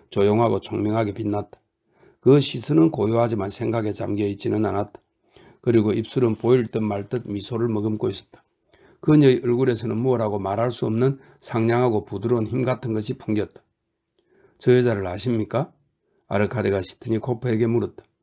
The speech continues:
"가까운 사이죠. 소개해 드릴까요?" "그래요.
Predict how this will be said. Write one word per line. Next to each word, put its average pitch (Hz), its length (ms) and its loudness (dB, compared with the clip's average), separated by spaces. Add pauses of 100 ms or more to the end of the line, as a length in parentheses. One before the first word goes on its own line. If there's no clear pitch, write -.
(240)
"가까운 123 420 4
사이죠. 104 520 -4 (300)
소개해 117 420 0
드릴까요?" 127 580 -2 (720)
"그래요. 101 480 2